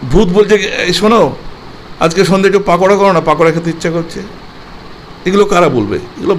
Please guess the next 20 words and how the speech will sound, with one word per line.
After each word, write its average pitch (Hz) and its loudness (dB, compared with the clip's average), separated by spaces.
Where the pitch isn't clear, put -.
একটা - -2
মানুষ 202 2
একটা 190 0
মানুষকে 165 0
বলে। 98 0
আমরা 117 -4
যেখানে, 123 0
এই 120 0
যে 156 2
আমি 165 2
আমার 165 2
ওয়াইফকে 165 0
বলছি, 139 2
আমি 143 2
আমার 147 2
হাজব্যান্ড 131 -2
বা 147 4
ওয়াইফ 147 4
হাজব্যান্ডকে 147 0
বলছে, 123 -2